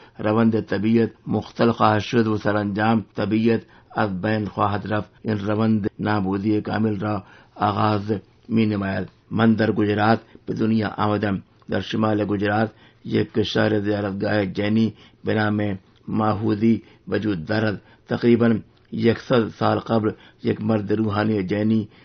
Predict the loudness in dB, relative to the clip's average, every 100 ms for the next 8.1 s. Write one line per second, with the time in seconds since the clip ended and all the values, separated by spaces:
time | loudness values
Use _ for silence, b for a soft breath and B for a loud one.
0 | b -4 0 0 0 0 -2 b b -12
1 | -4 -2 -2 0 0 0 -2 -2 -2 -4
2 | -4 -2 -2 -2 _ -10 -4 -4 -2 -4
3 | -4 -4 -4 0 0 0 b b b -8
4 | -6 -8 -4 -2 0 -2 -2 -6 -6 -4
5 | 0 0 0 -2 -4 -4 -2 -2 0 -2
6 | -4 _ -2 2 2 0 -2 -6 -2 0
7 | 2 4 2 0 B B B 2 6 6
8 | 4